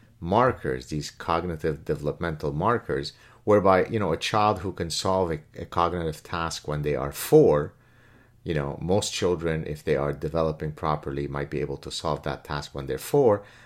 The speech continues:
but when they're three, most children can't solve it, precisely because there is a ontogenetic, there's a, there's a developmental marker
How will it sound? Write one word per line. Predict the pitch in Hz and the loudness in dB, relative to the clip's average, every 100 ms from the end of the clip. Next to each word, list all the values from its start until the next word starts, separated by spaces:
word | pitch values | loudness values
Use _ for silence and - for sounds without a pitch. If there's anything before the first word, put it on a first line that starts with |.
| _ | _
but | 85 | 0
when | 87 90 | 2 2
they're | 90 90 | 2 0
three, | - - 147 117 | -2 -2 0 0
most | 92 95 - | -2 -2 -4
children | - 92 85 87 80 | -2 -2 -2 -4 -6
can't | - 92 82 | -4 -4 -4
solve | - 67 60 | -6 -6 -6
it, | 57 - | -8 -10
precisely | - - 113 117 113 | -8 -2 0 0 -4
because | 85 80 90 85 | -4 -2 -2 -2
there | 82 | -2
is | 78 76 | -2 0
a | 78 76 - - _ - | 0 0 -4 -20 _ -6
ontogenetic, | 101 98 87 92 87 95 69 | -2 0 0 0 -2 0 -2
there's | 64 71 69 | -2 -2 -2
a, | 71 - | -4 -4
there's | - 78 76 | -4 -4 -2
a | |
developmental | 69 82 82 80 - 104 117 98 | -4 -4 -4 -4 -2 -2 -2 -2
marker | 80 85 95 104 - - 64 | -2 -2 0 0 -2 -2 -4